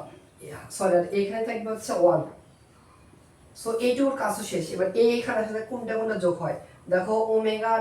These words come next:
to the power four এর পরিবর্তে আমরা ওমেগা লিখতে পারবো, আর ওমেগা কিউব এর মান হচ্ছে ওয়ান, আর না লিখলে হবে। তাহলে এখানে থাকে এম, তাহলে এখানে দেখো কোনটা কোনটা যোগ হয়।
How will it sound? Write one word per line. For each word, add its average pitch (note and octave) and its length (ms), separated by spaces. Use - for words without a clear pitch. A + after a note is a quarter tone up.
to A#3+ 140
the A#3+ 80
power G#3+ 300
four G#3 160
এর G#3+ 140
পরিবর্তে A3+ 360
আমরা A3 120
ওমেগা G3 320
লিখতে F#3+ 260
পারবো, G#3 240
আর G3+ 80
ওমেগা A3+ 340
কিউব A3+ 220
এর A#3 120
মান G#3 180
হচ্ছে G#3+ 240
ওয়ান, F#3 240
আর G3 60
না F#3+ 60
লিখলে F#3 200
হবে। G#3 160
তাহলে F#3+ 200
এখানে G3 280
থাকে G#3+ 160
এম, D3 100
তাহলে G#3 200
এখানে A3 220
দেখো A3 200
কোনটা A3 300
কোনটা G#3+ 280
যোগ F3+ 140
হয়। D3+ 160